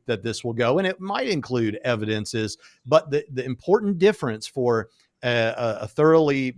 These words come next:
Calvinistic presuppositionalist is to say, but, but ultimately this reasoning up to God with, with human argumentation, that's, that's not really what's gonna ultimately cause, you know, be effective. What's gonna be effective is God's gonna step in at some point and irresistibly grace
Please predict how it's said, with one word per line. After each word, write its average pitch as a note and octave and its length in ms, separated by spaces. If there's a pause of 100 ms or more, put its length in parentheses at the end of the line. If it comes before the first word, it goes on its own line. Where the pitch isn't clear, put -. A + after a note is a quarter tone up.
Calvinistic B2 720
presuppositionalist G#2+ 1000
is G#2 360 (300)
to B2+ 140
say, A2 400
but, A2 380
but A#2 160
ultimately A#2+ 840 (240)
this A#2 340
reasoning B2+ 540
up B2 160
to - 80
God A2+ 420
with, G#2 300
with G#2+ 240
human B2 380
argumentation, G#2+ 840 (300)
that's, B2+ 320
that's B2+ 320
not B2 260
really B2 240
what's A2 220
gonna A#2 260 (120)
ultimately A2 440
cause, A2+ 400
you A#2 120
know, G2+ 160 (260)
be A2+ 120
effective. A2+ 440
What's G#2 160
gonna B2 140
be A#2 80
effective A2 520 (360)
is A2+ 380
God's B2 360
gonna G#2+ 160
step - 260
in A2 60
at A2 80
some A2 220
point G#2+ 260
and G#2 100
irresistibly G#2 540
grace F#2+ 400